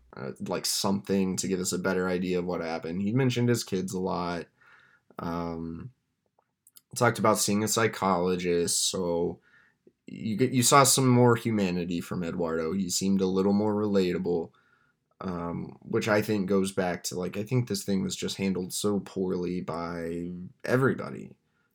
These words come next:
especially Eduardo's camp. Maybe not, whatever Eduardo was going through with his marriage must have been terrible. Maybe he was in a very bad state. I think his agent or his reps should have helped him out more, put out some sort of statement,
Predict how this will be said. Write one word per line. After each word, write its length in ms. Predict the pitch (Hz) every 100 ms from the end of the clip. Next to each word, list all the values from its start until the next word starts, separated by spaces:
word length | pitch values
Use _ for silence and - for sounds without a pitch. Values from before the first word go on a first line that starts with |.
| _
especially 520 | - - 113 120 113
Eduardo's 480 | 110 101 104 85 73
camp. 380 | - - - _ _
Maybe 240 | 107 123 160
not, 300 | 160 143 - - _
whatever 420 | 123 143 160 165
Eduardo 400 | 151 143 147 147
was 140 | 151 127
going 260 | 143 131
through 260 | 120 110 104
with 120 | 104
his 120 | 110
marriage 680 | 113 98 95 90 90 - - _ -
must 240 | - 101
have 80 | 123
been 160 | 127 117
terrible. 520 | - 71 80 - -
Maybe 400 | - 92 113 113
he 140 | 107 110
was 220 | 110 104
in 100 | 110
a 140 | 98 -
very 260 | 110 120 113
bad 300 | 107 104 98
state. 340 | - 78 - _ _ _
I 20 | -
think 140 | 104
his 140 | 90
agent 440 | 82 123 123 123 - _ _ _ -
or 80 | 92
his 160 | 92
reps 440 | 113 110 - - -
should 200 | - 95
have 120 | 98
helped 220 | 110 -
him 100 | 117
out 220 | 101 98
more, 420 | 101 98 95 92 - _ _ _ _ _ _ _ _
put 220 | - 98 98
out 180 | 95
some 160 | - 95
sort 240 | 90 95
of 100 | 80
statement, 760 | 95 - 160 135 123 120 113